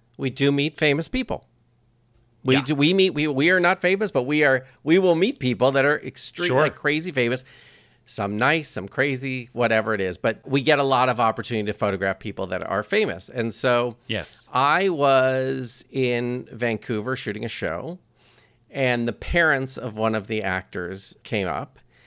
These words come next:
Speaker 1: and we hung out for a couple days and on and on. And I was thinking the whole time, which I've talked about before, is how am I gonna get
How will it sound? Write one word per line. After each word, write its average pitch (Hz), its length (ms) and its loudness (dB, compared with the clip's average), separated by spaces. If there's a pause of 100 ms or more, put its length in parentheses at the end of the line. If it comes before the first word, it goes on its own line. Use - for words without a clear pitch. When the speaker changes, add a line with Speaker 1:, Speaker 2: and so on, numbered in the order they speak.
(200)
Speaker 1:
and 120 140 -2
we 127 100 2
hung 117 260 0
out 107 200 0
for 123 100 -2
a - 60 0
couple 101 240 -2
days 98 360 -2
and 107 80 -6
on 95 140 -4
and 131 100 -4
on. 175 260 0
And 110 100 -4
I 107 100 -2
was 107 220 -8
thinking 110 240 -6
the 98 60 -4
whole 110 140 -4
time, 160 240 -4
which 117 160 -4
I've 113 120 -4
talked 120 240 -2
about 101 200 0
before, 127 300 -4
is 104 80 -6
how 113 220 -2
am 117 80 -4
I 120 80 -2
gonna 110 180 -4
get 98 220 -4